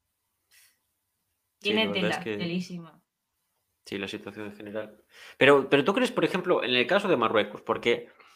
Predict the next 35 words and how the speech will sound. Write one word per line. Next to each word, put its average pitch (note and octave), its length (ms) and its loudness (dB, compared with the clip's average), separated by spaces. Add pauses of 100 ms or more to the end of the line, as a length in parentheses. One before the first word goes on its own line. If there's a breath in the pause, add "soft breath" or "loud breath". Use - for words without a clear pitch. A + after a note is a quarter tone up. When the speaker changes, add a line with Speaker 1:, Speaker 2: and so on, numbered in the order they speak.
(180 soft breath)
Speaker 2:
Hmm. A3 160 -4
Speaker 1:
eh, A2+ 440 6 (360)
por - 100 -4
ejemplo, B2+ 360 -4
Vox D3 560 -2 (160)
y - 240 -16
todos G#2+ 220 -8
estos A2+ 160 -14
partidos A2 340 -6
así, A#2 260 -6 (220 soft breath)
antes B2 240 0
de C3 60 -4
la C3 100 0
guerra B2+ 260 -2
de C3 60 -6
Ucrania, D#3+ 440 -8
eran, D3+ 360 -6 (580 soft breath)
como G#2+ 200 -10
quien A#2 140 -4
dice, C#3 380 -8
bastante C#3+ 460 0
pro B2 160 -2
Putin, D3 200 -4
porque A2 200 -4
Putin D#3 320 -4
se C#3+ 100 -4
ve D3 160 0
como B2+ 220 -2
la, - 420 4
la, G1+ 580 -2 (480)
la G#2+ 100 2
imagen C3+ 380 0
de C3 120 0
ese B2+ 380 -4
conservador, B2 880 0